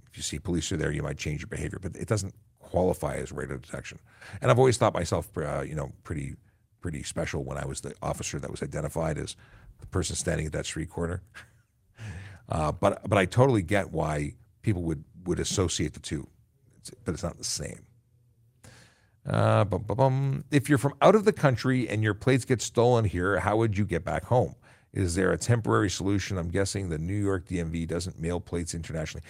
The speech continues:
It's a very good question. I don't know the answer to. Um, I imagine that with a police report in hand that you'd be finding some way. There, there must be a way. I just don't have an answer for you.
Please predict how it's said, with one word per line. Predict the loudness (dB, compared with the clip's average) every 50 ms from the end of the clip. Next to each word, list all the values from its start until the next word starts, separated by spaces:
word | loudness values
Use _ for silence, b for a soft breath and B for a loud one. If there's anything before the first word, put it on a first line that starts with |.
| B
It's | B B -4
a | 0
very | 2 2 2
good | 2 2 -2 -2
question. | -2 -2 -4 -2 -4 -8 -12 -12 -10
I |
don't | -8 -8 -8 -8 -8 -10
know | -10 -8
the | -8 -8 -8
answer | -6 -8 -8 -10 -12
to. | -14 -14 -16 -16 B B B B B B B B B -14 -10
Um, | -8 -6 -4 -4 -4 -4 -6 -8 -10 -10 -6
I | -2 0 0
imagine | 2 4 4 4 4 4 2 0 -2
that | -2 -4 -2 -2
with | -2 -2 0
a | 0 -2
police | -4 -4 -6 -4 -2 -2 -2 -2 -4
report | -6 -8 -6 -4 -4 -4 -4 -6 -10 -14 -20 _ _
in | -8 -6 -6
hand | -6 -6 -8 -6 -6 -6 -4 -6 -6 -8 -10 -14 -16 _ _ _ _ _ _ _ -8
that | -8 -8 -8 -8 -12 _ _ _ _
you'd | -14 -12 -8 -6 -6 -6 -4
be | -4 -4 -4 -4 -6 -8 -12 _ _ _ _ _ _ _ _ _ _ _ _ _ _ _ _
finding | -10 -6 -4 -4 -4 -4 -4
some | -4 -4 -4 -4
way. | -4 -6 -6
There, | -6 -6 -6 -8 -6 -6
there | -2 0
must | 2 2 2 0
be | -2 -4
a | -4
way. | -4 -6 -8 -10 -12 -16 B B B B B B B
I | -6
just | -6 -4 -4 -4
don't | -6 -6
have | -6 -6
an | -6
answer | -6 -8 -8 -10 -12
for | -12 -14 -16
you. | -16 -18